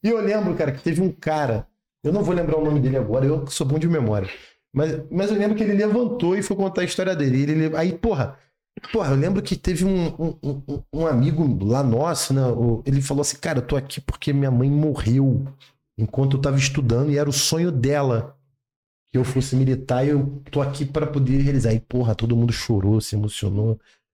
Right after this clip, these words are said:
Aí veio outro, "Pô, eu tô aqui porque, pô, eu passava fome, morava na favela, minha chance era essa, eu sou exceção na minha comunidade." Todo mundo se emocionou. E chegou um garoto lá, né, um amigo nosso, ele levantou e falou que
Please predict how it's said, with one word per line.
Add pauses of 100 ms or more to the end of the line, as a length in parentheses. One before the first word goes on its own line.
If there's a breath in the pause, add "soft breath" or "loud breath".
Aí
veio
outro,
"Pô,
eu
tô
aqui
porque,
pô,
eu
passava
fome, (340)
morava
na
favela,
minha
chance
era
essa, (240 loud breath)
eu
sou
exceção
na
minha
comunidade."
Todo
mundo
se
emocionou. (560 loud breath)
E
chegou
um
garoto
lá, (180)
né,
um
amigo
nosso,
ele
levantou
e
falou
que